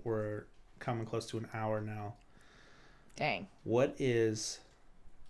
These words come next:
Speaker 1: what is a cue, what is a cue that Megan, that Megan Ballard can give to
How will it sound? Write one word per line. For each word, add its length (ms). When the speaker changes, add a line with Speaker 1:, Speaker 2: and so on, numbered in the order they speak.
Speaker 1:
what 220
is 200
a 60
cue, 760
what 140
is 120
a 40
cue 360
that 340
Megan, 680
that 220
Megan 320
Ballard 380
can 180
give 440
to 460